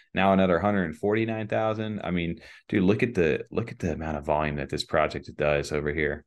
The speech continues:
Um, there, it's, it's really insane to see. The floor, like we said, uh, earlier today, jumped up now to eighty-six hundred again. They've always been hovering right around, like, that nine thousand,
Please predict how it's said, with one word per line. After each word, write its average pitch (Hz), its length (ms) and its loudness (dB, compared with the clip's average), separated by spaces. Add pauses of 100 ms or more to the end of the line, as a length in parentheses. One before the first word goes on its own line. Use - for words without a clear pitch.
(140)
Um, 78 300 -2
there, 82 140 0
it's, 90 280 2
it's 87 220 4
really 110 220 6
insane 82 320 0
to 78 60 -6
see. 92 140 0
The 87 100 2
floor, 113 280 4
like 87 160 4
we 92 60 -6
said, 85 260 0
uh, 80 220 0
earlier 107 280 2
today, 87 380 -4 (260)
jumped 113 200 2
up 101 140 4
now 92 260 0
to - 160 -8
eighty-six 101 460 -4
hundred 80 300 -6
again. 78 180 -4
They've 87 160 2
always 98 240 4
been 82 100 -6
hovering 85 340 0
right 82 160 -2
around, 82 180 -2
like, 73 140 -8
that 64 160 -2
nine 80 260 0
thousand, 78 480 0